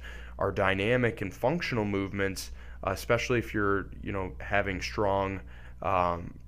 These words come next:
uh, a strong posture throughout your movements, pushing your butt back on the squat to pick up the ball, you know, taking that ball to the hip,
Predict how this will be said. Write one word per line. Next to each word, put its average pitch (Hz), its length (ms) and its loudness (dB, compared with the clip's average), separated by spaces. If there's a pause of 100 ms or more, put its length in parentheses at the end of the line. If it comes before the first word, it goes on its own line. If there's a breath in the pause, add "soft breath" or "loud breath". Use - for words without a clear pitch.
(520)
uh, 50 340 -8 (400)
a 98 140 -4
strong 95 580 0
posture 95 880 0
throughout 92 440 -4
your 90 380 -4 (100)
movements, 110 520 0
pushing 107 360 -4
your 101 100 -2
butt 98 260 0
back 92 280 -2
on 92 100 0
the 92 80 -6
squat 90 400 0
to - 80 -10
pick - 240 -8
up 90 220 -2
the - 40 -10
ball, 85 460 -2 (460 loud breath)
you - 60 -6
know, 80 80 -2
taking 110 420 -2
that 107 180 4
ball 92 180 4
to 92 140 -6
the 90 80 -6
hip, 98 380 -2